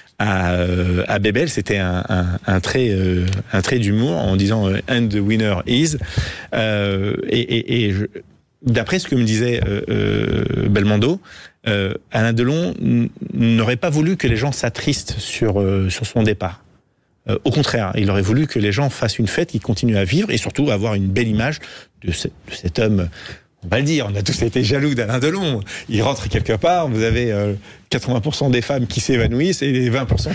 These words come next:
qui restent, qui restent immobiles. Donc, euh, tout homme, euh, qui, euh, qui aime la jante féminine, euh, était très jaloux d'Alain Delon et on voulait tous lui ressembler. Et je pense qu'il a déclenché beaucoup de carrières, en tout cas. Et on, on voit que, i-, dans certains discours qu'il disait, bon, que j'ai, j'ai retenu,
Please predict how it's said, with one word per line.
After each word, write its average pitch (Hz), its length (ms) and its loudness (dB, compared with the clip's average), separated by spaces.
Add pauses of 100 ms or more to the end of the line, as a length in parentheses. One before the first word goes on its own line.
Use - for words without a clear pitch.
qui 147 80 2
restent, 165 300 0
qui 139 200 0
restent 143 260 0
immobiles. 165 440 4 (320)
Donc, 185 300 2
euh, 113 460 2 (300)
tout 151 280 2
homme, 170 280 2
euh, 117 320 2
qui, 120 300 0
euh, 110 80 2
qui 139 160 -2
aime 143 120 4
la 127 120 2
jante 117 220 0
féminine, 131 640 2 (280)
euh, 127 160 2
était 127 220 0
très 202 260 0
jaloux 147 240 2
d'Alain 127 220 2
Delon 151 360 2
et 151 120 2
on 143 80 4
voulait 160 200 4
tous 277 320 -2
lui 156 120 2
ressembler. 170 380 0
Et 156 40 0
je - 80 -4
pense 180 220 -2
qu'il 160 180 2
a 120 100 2
déclenché 117 440 0
beaucoup 160 320 2
de - 80 -2
carrières, 139 440 -2
en 120 80 -2
tout 120 120 -4
cas. 147 220 -2 (480)
Et 139 200 0
on, 131 100 -4 (100)
on 127 140 2
voit 156 260 2
que, 135 240 0 (340)
i-, - 120 -4 (360)
dans 127 140 4
certains 165 280 0
discours 156 540 0
qu'il 113 160 0
disait, 139 220 0
bon, 120 180 -4
que - 120 -6
j'ai, 110 520 0
j'ai 101 140 2
retenu, 120 360 0